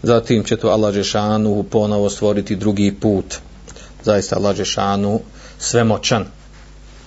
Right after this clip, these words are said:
Sa ovim ajetom, kaže, u, u, a, skupina učenjaka kaže, ovo znači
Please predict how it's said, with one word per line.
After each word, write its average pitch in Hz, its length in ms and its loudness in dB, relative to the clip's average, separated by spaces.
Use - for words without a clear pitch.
Sa - 160 2
ovim 160 200 6
ajetom, 147 380 4
kaže, 127 320 2
u, 110 120 0
u, 104 280 2
a, 95 160 4
skupina 131 260 0
učenjaka 113 400 0
kaže, 120 220 2
ovo 117 120 4
znači 120 500 0